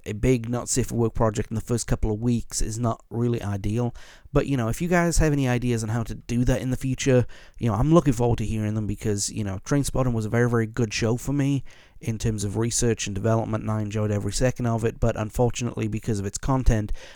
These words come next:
I couldn't share it with as many people as I wanted to, and our numbers for that episode were a little bit on the low side, and, you know, it's just something I want, I, I need help with, uh, organizing in future.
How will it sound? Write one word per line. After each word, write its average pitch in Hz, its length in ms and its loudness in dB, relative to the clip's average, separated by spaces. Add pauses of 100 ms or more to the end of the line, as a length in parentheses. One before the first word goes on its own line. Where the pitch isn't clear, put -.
I - 80 -2
couldn't 156 200 2
share 160 200 6
it 147 60 4
with 127 120 2
as 120 100 0
many 113 180 0
people 107 240 0
as 104 80 0
I 104 80 0
wanted 110 400 -4
to, 104 180 2
and 101 100 -4
our 104 80 -4
numbers 110 320 0
for 107 120 -2
that 107 340 -2
episode 104 380 -4
were 104 200 0
a 107 60 0
little 160 420 2
bit 170 140 2
on 165 100 4
the 143 80 2
low 151 160 6
side, 156 400 0 (480)
and, 113 500 0 (100)
you 123 100 -2
know, 110 60 0
it's 104 80 -6
just - 120 -4
something 123 220 0
I 113 60 4
want, 110 320 -2
I, 113 200 0
I 117 120 0
need 135 160 2
help 143 320 6
with, 117 280 0 (400)
uh, 117 100 -2
organizing 110 500 2
in 95 80 -6
future. - 420 -10